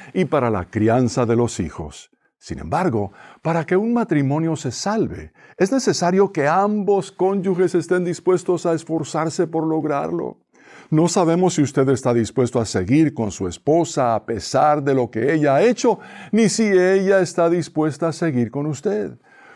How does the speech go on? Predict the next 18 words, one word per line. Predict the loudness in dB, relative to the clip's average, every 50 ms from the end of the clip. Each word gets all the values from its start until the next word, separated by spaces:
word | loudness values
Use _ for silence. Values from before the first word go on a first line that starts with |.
| _ _
Como | -4 -4 -4 -4 -8 -2
quiera | 0 2 2 2 2
que | 2 0 0
sea, | 2 0 0 0 0 -2 -6 -8 _ -18 -20 -14 -2
le | 0 2 2
instamos | 2 0 -2 -4 -4 -2 -2 0 0 0 0 0 -2 -2 -2
a | -4 -2
que | -2 -4 -4
consulte | -2 -4 -4 -4 -4 -4 -2 0 0 0 0 0 -2 -2 -2
con | -2 -4 -4
un | -2 0
abogado | -2 0 -2 -2 0 0 2 2 2 2 0 0 -2 -2
antes | -2 -2 0 -2 -2 -4 -4 -4 -4 -4 -2
de | -2 -2
hablar | -2 0 0 0 0 0 -2 -4
con | -4 -4 -4
su | -2 -2
esposa. | -4 -2 -2 -2 -4 -4 -4 -6 -10 -10 -10